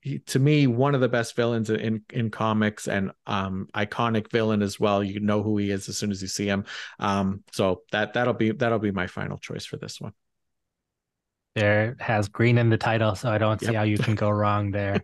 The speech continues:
Speaker 1: <laughs>
Speaker 2: And, like, when, when we're talking about these drafts that we do, we always have these discussions of, okay, how are we actually defining this? Since there's, uh, b-, basically all the people that we've been talking about so far,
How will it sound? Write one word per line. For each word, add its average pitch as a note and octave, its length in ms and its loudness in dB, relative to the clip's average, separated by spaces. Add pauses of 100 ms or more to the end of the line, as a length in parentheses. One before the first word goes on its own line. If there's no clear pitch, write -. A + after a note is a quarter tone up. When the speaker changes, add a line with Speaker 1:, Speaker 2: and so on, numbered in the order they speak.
Speaker 1:
<laughs> - 180 -8 (460)
Speaker 2:
And, A2+ 200 2
like, A#2+ 240 0 (100)
when, D#3+ 280 4
when C#3 180 4
we're C#3 120 4
talking C#3 380 2
about B2 220 2
these A#2+ 200 2
drafts A2+ 320 0
that A#2 140 2
we A#2 120 0
do, A#2 140 2
we A2+ 100 2
always A#2 220 2
have A#2 160 0
these A#2 240 0
discussions A#2 560 0
of, A2+ 140 2
okay, A#2 380 2
how B2+ 260 2
are C3+ 100 4
we B2+ 120 2
actually B2 340 -2
defining A2 560 0
this? A2+ 320 -2 (400)
Since A#2+ 240 2
there's, B2 300 4
uh, C#3 260 2 (140)
b-, G#3 100 2
basically D3+ 640 2
all A#2+ 160 4
the A2+ 100 0
people B2 260 -2
that A2+ 160 2
we've A2+ 100 0
been G#2+ 120 -2
talking A2+ 320 0
about A2 300 0
so A#2 300 0
far, A2+ 380 2